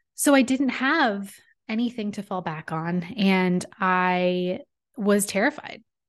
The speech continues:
And I, I also knew in my bones,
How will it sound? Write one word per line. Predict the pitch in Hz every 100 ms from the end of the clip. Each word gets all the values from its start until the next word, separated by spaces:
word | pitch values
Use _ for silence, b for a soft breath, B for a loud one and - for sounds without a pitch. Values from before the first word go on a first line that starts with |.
| _
And | 202 185
I, | 180 170 _ _ _ -
I | 208 202 175 - 214 -
also | 233 240 240 180 175 190
knew | 185 185 226 165 175 -
in | 208 208
my | 196 185
bones, | 185 165 - 202 - -